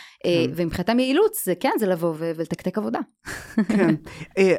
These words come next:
Speaker 2: את יודעת מה, אנחנו, אה,
Speaker 1: רק
Speaker 2: נעמה,
Speaker 1: עבודה.
Speaker 2: אנחנו, אה, היו לנו איזה עשרים שיחות, ועשית ממש עבודת דוקטורט, אה, לצורך הפודקאסט הזה. ואני חושב שאחד הדברים שאמרת לי, וזה, זה כל כך נכון, שאמריקאים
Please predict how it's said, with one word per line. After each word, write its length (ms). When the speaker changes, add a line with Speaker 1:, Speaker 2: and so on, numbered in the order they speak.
Speaker 2:
את 100
יודעת 160
מה, 180
אנחנו, 520
אה, 160
Speaker 1:
רק 60
Speaker 2:
נעמה, 280
Speaker 1:
עבודה. 200
Speaker 2:
אנחנו, 540
אה, 120
היו 140
לנו 180
איזה 160
עשרים 300
שיחות, 560
ועשית 380
ממש 300
עבודת 300
דוקטורט, 640
אה, 220
לצורך 400
הפודקאסט 540
הזה. 260
ואני 540
חושב 160
שאחד 340
הדברים 300
שאמרת 500
לי, 140
וזה, 400
זה 120
כל 200
כך 240
נכון, 320
שאמריקאים 680